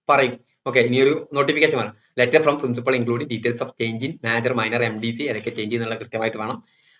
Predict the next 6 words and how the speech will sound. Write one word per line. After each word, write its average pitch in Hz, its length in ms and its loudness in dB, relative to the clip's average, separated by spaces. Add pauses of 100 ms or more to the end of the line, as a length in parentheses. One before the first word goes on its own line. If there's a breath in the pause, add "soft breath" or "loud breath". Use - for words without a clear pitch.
ആ, 113 120 4
അതേപോലെ 123 500 4 (720)
necessary 123 360 2
arrangement 120 580 4 (280)
done 117 300 0
ചെയ്തിട്ടുണ്ട്, 117 480 -2